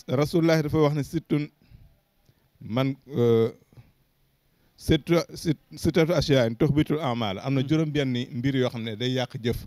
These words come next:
Speaker 2: Mhm.
Speaker 1: Da ngay jaamu Yàlla bëgg a dee.
Speaker 2: Mhm.
Speaker 1: Waaye sa jëf yëpp yàqu. Bi mu si jiital, al isti'alu bi uyubi naasi,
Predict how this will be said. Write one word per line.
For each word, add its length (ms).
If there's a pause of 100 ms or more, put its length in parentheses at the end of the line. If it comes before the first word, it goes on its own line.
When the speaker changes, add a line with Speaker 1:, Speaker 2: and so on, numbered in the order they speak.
(120)
Speaker 2:
Mhm. 320
Speaker 1:
Da 80
ngay 180
jaamu 220
Yàlla 240
bëgg 200
a 60
dee. 220 (180)
Speaker 2:
Mhm. 180
Speaker 1:
Waaye 200
sa 100
jëf 160
yëpp 240
yàqu. 300 (680)
Bi 120
mu 40
si 140
jiital, 320
al 160
isti'alu 720
bi 100
uyubi 420
naasi, 460